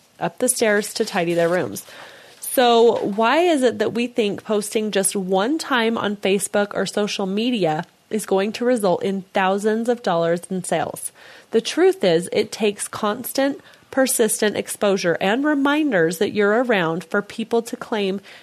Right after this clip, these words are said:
and purchase items or even to join your team. Truth is, it usually takes about ten different exposures to a company, idea, or product before people are ready to pay attention. Ten.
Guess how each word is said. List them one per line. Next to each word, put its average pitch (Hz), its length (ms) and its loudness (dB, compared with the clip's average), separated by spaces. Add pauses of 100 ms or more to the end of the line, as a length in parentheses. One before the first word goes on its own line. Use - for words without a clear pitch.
(120)
and 202 180 -2
purchase 220 320 -2
items 180 380 0
or 190 160 0
even 202 260 0
to 214 100 -2
join 180 240 2
your 170 140 0
team. 170 380 -6 (580)
Truth 330 380 0
is, 160 320 0 (260)
it 202 140 2
usually 277 420 0
takes 233 300 2
about 185 320 0
ten 262 560 -2 (300)
different 208 600 0
exposures 196 840 0
to - 140 0
a 208 60 0
company, 233 640 0
idea, 190 480 2
or 220 160 0
product 247 720 -2 (340)
before 240 260 2
people 240 300 0
are 214 160 4
ready 196 240 2
to 190 80 -2
pay 190 220 0
attention. 160 560 -4 (720)
Ten. 196 480 -2